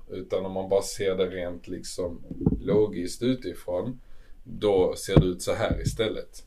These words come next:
Och de ser det ju det jättetydligt. Det är jätteenkelt för dem att se.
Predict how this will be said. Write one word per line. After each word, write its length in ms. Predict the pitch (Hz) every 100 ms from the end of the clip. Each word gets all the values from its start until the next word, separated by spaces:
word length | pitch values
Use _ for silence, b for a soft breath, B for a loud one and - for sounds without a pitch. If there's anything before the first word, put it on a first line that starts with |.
| -
Och 120 | 117
de 160 | 110 107
ser 280 | - 127
det 60 | 135
ju 80 | 175
det 140 | 117
jättetydligt. 680 | 101 113 - 92 - - -
Det 60 | 117
är 40 |
jätteenkelt 540 | 131 - 101 127 113
för 120 | - 143
dem 120 | 214
att 80 | -
se. 160 | -